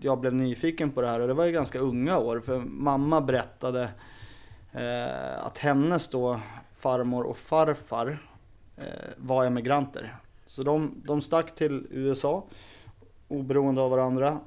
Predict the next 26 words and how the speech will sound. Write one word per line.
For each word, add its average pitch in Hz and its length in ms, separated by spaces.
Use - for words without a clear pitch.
Eh, 123 500
båda 139 460
ledsnade 143 800
på 131 120
livet 127 400
där, 131 300
för 123 160
att - 200
det 120 80
var 139 200
ju 131 260
my-, 127 240
mycket 135 280
så 127 280
i 127 220
U 127 180
S 123 140
A 127 100
hur 120 80
man 123 500
lockade 131 760
med 123 400
guld 123 300
och 123 80
gröna 123 300
skogar 123 520